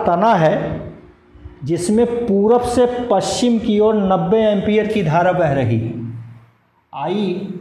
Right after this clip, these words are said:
नब्बे एम्पीयर, east to west, पूरब से पश्चिम की ओर बह रही है, ठीक?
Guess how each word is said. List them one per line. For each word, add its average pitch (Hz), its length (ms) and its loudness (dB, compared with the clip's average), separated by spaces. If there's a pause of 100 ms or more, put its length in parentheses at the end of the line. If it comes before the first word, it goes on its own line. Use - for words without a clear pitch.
(600)
नब्बे 156 500 -2
एम्पीयर, 175 840 -2 (2500)
east 208 420 -6 (160)
to 226 140 2
west, 208 540 -2 (720)
पूरब 196 320 -4
से 220 180 -2 (160)
पश्चिम 202 440 0
की 208 120 -2
ओर 202 160 2
बह 180 180 0
रही 156 280 0
है, 139 180 -2 (600)
ठीक? 233 200 -2